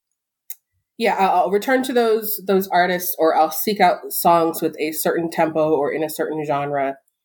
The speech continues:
um, to help me get through, um, an action scene or a particularly, um, emotional scene. Um, and then they all just kind of,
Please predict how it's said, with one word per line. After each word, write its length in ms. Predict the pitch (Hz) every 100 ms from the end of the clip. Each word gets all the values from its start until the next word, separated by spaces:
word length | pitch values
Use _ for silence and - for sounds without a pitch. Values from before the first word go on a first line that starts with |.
| _ _ _ _ -
um, 680 | 165 156 151 143 151 151 147 - -
to 180 | 165
help 280 | 156 151 -
me 300 | 156 151 147
get 220 | 160 135 - -
through, 640 | 160 147 143 143 147 139 -
um, 320 | 139 135 147
an 160 | 151 151
action 380 | 165 160 - 151
scene 420 | 143 143 131 98
or 280 | 123 143 139
a 80 | 139
particularly, 880 | 135 135 147 147 147 143 139 135 131 _
um, 300 | 151 131 131
emotional 480 | 131 156 147 - 143
scene. 200 | 131 101 - - - - _ _ _ _ -
Um, 640 | 156 156 147 139 143 - - _ _ _ _ -
and 420 | 160 160 160 160
then 200 | 151 160
they 140 | 170 170
all 140 | 165
just 240 | 165 160 -
kind 160 | 165
of, 200 | 165 160